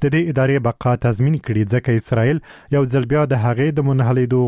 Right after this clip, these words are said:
غوښتنه کړې ده. فیلیپ لازاریني دې شورا ته وویل چې د دغې ادارې له منځه وړل به د غزې بشري بحران لا پسې پراخه او د قحطۍ پیل به ګړندی کړي.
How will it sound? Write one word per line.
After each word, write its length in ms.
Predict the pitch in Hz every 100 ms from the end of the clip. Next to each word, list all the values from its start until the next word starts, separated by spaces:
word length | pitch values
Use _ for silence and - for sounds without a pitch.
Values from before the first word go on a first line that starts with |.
| 113
غوښتنه 360 | 110 - 110 113
کړې 180 | 117 107 113
ده. 60 | 135 _ - - - -
فیلیپ 420 | 156 147 143 - 139 139 131
لازاریني 760 | 131 131 113 123 123 139 143 139
دې 240 | 117 131 -
شورا 240 | 123 127 127
ته 80 | 120
وویل 180 | 127
چې 80 | - 117
د 80 | 113
دغې 140 | 117 139 113
ادارې 280 | 110 123 143 147 120
له 80 | 117
منځه 280 | 117 113 110
وړل 240 | 147 151
به 140 | 123 110
د 80 | 107
غزې 380 | 101 120 123 113
بشري 320 | - 117 147 156
بحران 320 | 135 143 143 - - - 139 135
لا 100 | 156 151
پسې 300 | - 147 143
پراخه 340 | 135 135 131
او 80 | 131 117
د 100 | - 113
قحطۍ 340 | 101 - 135 135
پیل 240 | 127 127 120
به 100 | 113
ګړندی 420 | 117 113 107 113 -
کړي. 120 | 131